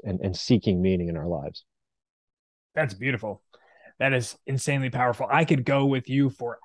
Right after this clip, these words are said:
Speaker 2: hours. We could turn this into a whole Joe Rogan experience and go for hours, but I know that we're both busy people. I don't wanna take, <laughs> take a bunch of your time.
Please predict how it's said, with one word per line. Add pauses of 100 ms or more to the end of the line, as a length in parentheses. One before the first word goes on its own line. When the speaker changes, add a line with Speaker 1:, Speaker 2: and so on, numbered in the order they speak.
Speaker 2:
hours.
We
could
turn
this
into
a
whole
Joe
Rogan
experience
and
go
for
hours,
but
I
know
that
we're
both
busy
people.
I
don't
wanna
take, (240)
<laughs>
take
a
bunch
of
your
time.